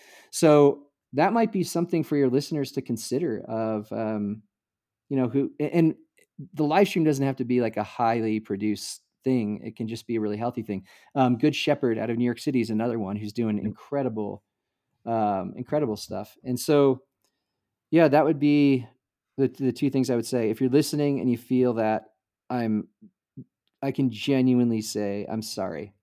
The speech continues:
Speaker 1: Um,
Speaker 2: Mm.
Speaker 1: because, yeah, I, I know the pain of that loneliness.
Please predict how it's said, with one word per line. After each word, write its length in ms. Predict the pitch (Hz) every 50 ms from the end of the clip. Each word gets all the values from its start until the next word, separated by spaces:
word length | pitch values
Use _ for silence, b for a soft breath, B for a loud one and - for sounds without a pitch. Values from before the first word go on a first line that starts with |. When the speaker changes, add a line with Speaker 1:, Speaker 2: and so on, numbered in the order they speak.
| _ _ -
Speaker 1:
Um, 400 | 104 101 95 92 87 82 98 101 _ -
Speaker 2:
Mm. 240 | 92 90 87 85 82 _ _ _ _ _ _ _ _ _ _ _ _ _ _ _ _ _ _ _ _ _ _ _ _ _ _ _ _ _ _ _ _ _ _ _ _ _ _ _ _ _ _ _
Speaker 1:
because, 320 | - 135 120 - 127 110 123
yeah, 140 | 127 -
I, 220 | 113 - 123 117 - -
I 140 | 123 120
know 720 | 120 117 113 117 120 120 123 123 120 120 117 113 110 - - -
the 120 | 135 123
pain 340 | 117 - 123 120 117 110 107
of 80 | 107
that 180 | 110 95 78 73
loneliness. 560 | 107 110 110 107 104 98 98 101 - - -